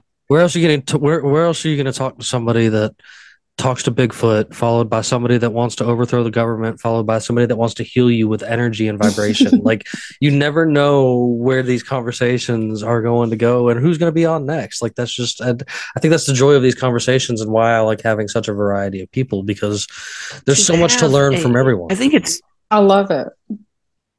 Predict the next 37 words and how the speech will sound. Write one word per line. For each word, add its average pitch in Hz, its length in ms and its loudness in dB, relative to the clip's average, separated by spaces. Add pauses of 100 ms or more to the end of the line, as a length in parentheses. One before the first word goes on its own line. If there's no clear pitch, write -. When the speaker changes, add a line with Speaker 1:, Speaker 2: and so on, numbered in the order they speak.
(600)
Speaker 3:
it's 143 220 0
good 190 260 0
for 220 160 -4
your, 151 460 0
you 135 120 -4
know, 117 160 0
it's 123 180 -6
good 143 160 -4
for - 140 -6
your 110 360 0 (380)
you 135 100 0
know, 117 280 -6
it, 131 200 -4
it's 143 160 -2
just - 220 -6
good 139 160 2
for 143 120 0
your 127 140 4
mind, 117 520 2 (100)
you 117 140 -4
know, 117 180 4
to 127 200 -2
just - 340 -6 (120)
be 180 200 -2
open 139 360 2
to - 120 -6
all 104 200 -6
these 110 280 -4
things - 440 -6
that - 180 -6 (200)
are 214 60 -4
being 285 140 2
discussed, 185 300 2
Speaker 2:
Absolutely. 175 420 6
Speaker 3:
you 170 80 -4
know? 127 280 -2 (1120)
Narrow-mindedness, 160 1120 2